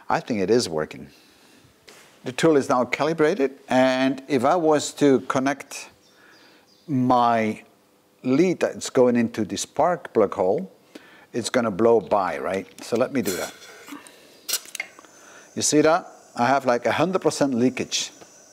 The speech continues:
And that's normal because it is open here, right? I mean, nothing stops it. But see, if I s-, put my finger on there and I can block it completely,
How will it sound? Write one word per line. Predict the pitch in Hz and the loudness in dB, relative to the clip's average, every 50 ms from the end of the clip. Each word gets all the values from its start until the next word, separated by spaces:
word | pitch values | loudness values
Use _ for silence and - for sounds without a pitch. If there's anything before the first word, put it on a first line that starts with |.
| - - - - - - - - - | -20 -20 -20 -20 -20 -20 -16 -8 -2
And | 120 127 | 0 2
that's | 135 127 131 - | 2 0 0 0
normal | - 143 147 160 170 143 120 | 4 4 4 6 6 4 4
because | - 117 - - 131 123 120 117 - - - - - - - - - - - - - | 4 2 2 4 4 4 4 4 2 -2 -4 -8 -12 -20 -20 -20 -20 -20 -20 -4 -2
it | 120 120 | 2 4
is | 139 127 - 135 | 4 4 4 4
open | 143 190 214 - 92 | 4 4 2 0 -4
here, | 90 92 82 82 | -4 -2 0 0
right? | 92 123 165 - - | 2 0 0 -2 -4
I | - 113 | -4 -2
mean, | 107 107 107 104 104 101 101 | -2 0 0 0 -2 -2 -2
nothing | 107 120 - - 127 | -2 -2 -2 -4 -6
stops | - - - 156 170 - - | -4 -2 -2 -2 -2 -4 -8
it. | - 107 | -6 -4
But | 107 113 - - - _ - - - - - - | -2 -2 -4 -6 -14 _ -20 -20 -20 -20 -16 -8
see, | - - 131 | -4 -4 -2
if | - - 117 123 | -2 0 0 0
I | 131 | 0
s-, | 123 - - | 0 -2 -8
put | - - - 147 - - | -12 -8 -8 -8 -4 -2
my | 131 117 | -2 -2
finger | - - 190 220 214 160 120 | 0 -2 0 2 4 4 4
on | 104 90 87 | 2 2 2
there | 90 95 - 165 156 - - - - - - - - - - - _ - | 2 0 0 0 -4 -10 -20 -20 -20 -20 -20 -20 -20 -20 -20 -20 _ -6
and | 123 113 | -2 -2
I | 113 110 | -2 0
can | - - 117 107 | -2 -4 -2 0
block | 127 151 156 - | -2 -2 -2 -4
it | 123 - | -8 -4
completely, | - 127 117 - - 185 226 - - - 107 113 131 | -4 -4 -2 0 2 2 2 2 0 -2 -2 -2 -4